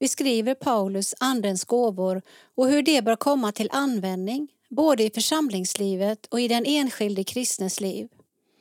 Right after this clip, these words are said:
Jag tänker att den kristna kyrkan föds på pingstdagen i övre salen i Jerusalem. Detta sker i en bokstavligt talat närmast våldsam andeutgjutelse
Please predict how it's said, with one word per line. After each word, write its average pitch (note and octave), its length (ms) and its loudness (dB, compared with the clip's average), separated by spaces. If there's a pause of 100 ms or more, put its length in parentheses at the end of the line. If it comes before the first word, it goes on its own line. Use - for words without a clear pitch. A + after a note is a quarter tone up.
(680)
Jag C#4+ 160 2
tänker G#3+ 640 0
att A3+ 160 -2
den A#3 140 -2
kristna A#3+ 420 -2
kyrkan A3 480 -2
föds G#3 380 -2
på G#3+ 100 -2
pingstdagen G3+ 760 -2
i A3+ 120 2
övre F#3+ 280 0
salen F#3+ 480 0
i F#3+ 80 0
Jerusalem. G#3 680 -2 (720)
Detta C#4 280 2
sker A#3 500 2
i A#3 60 0
en A#3 160 0
bokstavligt G#3+ 600 0
talat A3+ 520 0
närmast A#3 500 -2
våldsam F#3+ 760 0
andeutgjutelse F#3+ 1160 -2